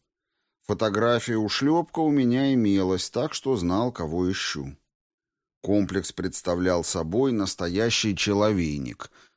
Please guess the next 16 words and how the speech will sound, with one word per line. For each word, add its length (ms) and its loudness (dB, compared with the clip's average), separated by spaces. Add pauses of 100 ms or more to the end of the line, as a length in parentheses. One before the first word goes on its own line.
в 80 -4
лучших 440 2
традициях 680 2
современных 760 0
новостроек. 880 -4 (500)
Квадрат 640 4
с 100 0
огромным 640 4
двором 460 4
в 80 -8
центре, 720 -2
большую 560 2
часть 340 0
которого 580 2
занимала 520 2
парковка. 720 -6